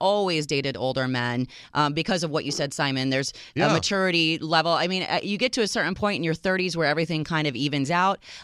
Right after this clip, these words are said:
Speaker 1: Um, however, it all depends as well on how stimulated, how stimulated you are mentally, because there is a generation gap there. Conversations can be a little, um, different and imbalanced in that regard. So if you're comfortable with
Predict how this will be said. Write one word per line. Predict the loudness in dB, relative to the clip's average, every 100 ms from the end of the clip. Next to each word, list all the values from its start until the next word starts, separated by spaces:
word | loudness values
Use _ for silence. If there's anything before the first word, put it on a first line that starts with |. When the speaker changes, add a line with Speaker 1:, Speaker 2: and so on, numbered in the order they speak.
| -2
Speaker 1:
Um, | 2 2 0
however, | 0 0 2 0 -2 -4 -6 -12 -6
it | -2 2
all | 4 4
depends | 2 -2 -2 -4
as | -2 0
well | 2 4 2 2
on | 0 0 -2 -6 -8
how | 0 0
stimulated, | 2 -2 -2 -2 0 0 -2 -2
how | -2 0
stimulated | 0 0 2 2 0 2
you | 2
are | 2
mentally, | 0 -2 -2 0 0 0
because | -2 -2
there | 0 0
is | 0
a | 0
generation | 0 0 -2 -2 -2
gap | 0 0 0
there. | 0 0 0 -4 -12
Conversations | -4 -2 -2 -2 0 0 -2
can | -2 -2
be | 0 0 0
a | 0
little, | 0 2 2 2 0 -10 -20 _ -4
um, | 0 2 2 2
different | 0 0 0 0 0
and | -2 2
imbalanced | 0 2 2 2 2 -2 -4 -2
in | 0
that | 2 0
regard. | 0 2 2 2 0 -2
So | 0 2 2 -2 -10 -4
if | -4
you're | -2 0 2 2
comfortable | -2 -2 0 2 2 0 -4
with | -2 2 0 -2 _